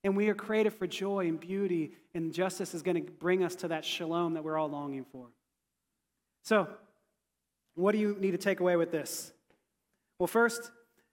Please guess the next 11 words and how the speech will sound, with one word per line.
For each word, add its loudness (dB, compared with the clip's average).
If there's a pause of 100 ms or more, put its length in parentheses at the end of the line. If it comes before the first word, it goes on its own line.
(220)
if -4
this 2
is -2
not 4
present 0
in 2
your 0
church, -4 (540)
close -4
the -6
church. -10